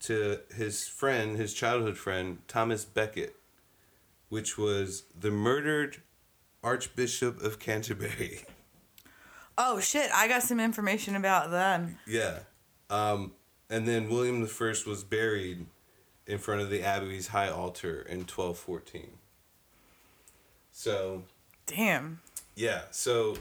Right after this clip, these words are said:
Speaker 1: these guys, these Scottish students, uh, stole the Stone of Destiny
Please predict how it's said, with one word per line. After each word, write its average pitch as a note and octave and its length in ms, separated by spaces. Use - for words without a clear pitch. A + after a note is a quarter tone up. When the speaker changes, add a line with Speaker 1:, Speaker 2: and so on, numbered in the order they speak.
Speaker 1:
these A#2+ 220
guys, A#2 680
these G#2 160
Scottish A2+ 420
students, F#2+ 760
uh, F#2 320
stole G#2+ 720
the F#2+ 540
Stone A2 540
of G2+ 120
Destiny G2 720